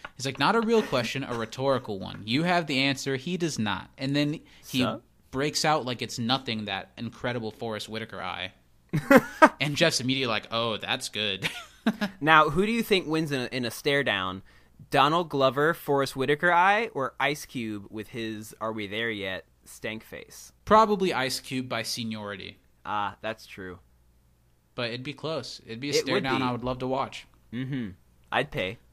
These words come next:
Speaker 1: And Britta's right on hand with, like, gay comments when they're talking about the fight, and <laughs> when she's like, "And then you moved to Ver-, Vermont."
Speaker 2: <laughs>
Speaker 1: Because that was from a time when gay marriage was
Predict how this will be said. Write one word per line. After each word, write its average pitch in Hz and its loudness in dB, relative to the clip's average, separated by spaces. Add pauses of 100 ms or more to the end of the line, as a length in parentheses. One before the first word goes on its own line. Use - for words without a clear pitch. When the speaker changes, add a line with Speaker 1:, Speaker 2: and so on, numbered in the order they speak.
(480)
Speaker 1:
And 139 -2
Britta's 156 -2
right 139 2
on 123 2
hand 117 2
with, 110 -4
like, 104 -4
gay 104 -2
comments 104 -6
when 107 -8
they're 101 -6
talking 104 -6
about 101 -6
the 104 -8
fight, 98 -4
and 107 -8
<laughs> - -10
when 139 -2
she's 117 -8
like, 104 0
"And 135 2
then 190 8
you 190 8
moved 170 2
to 170 2
Ver-, 139 0
Vermont." 139 2 (400)
Speaker 2:
<laughs> 285 10 (800)
Speaker 1:
Because 110 -8
that 104 -2
was 123 -4
from 139 -6
a 139 -4
time 156 -2
when 165 -8 (320)
gay 113 -4
marriage 135 -4
was 147 -8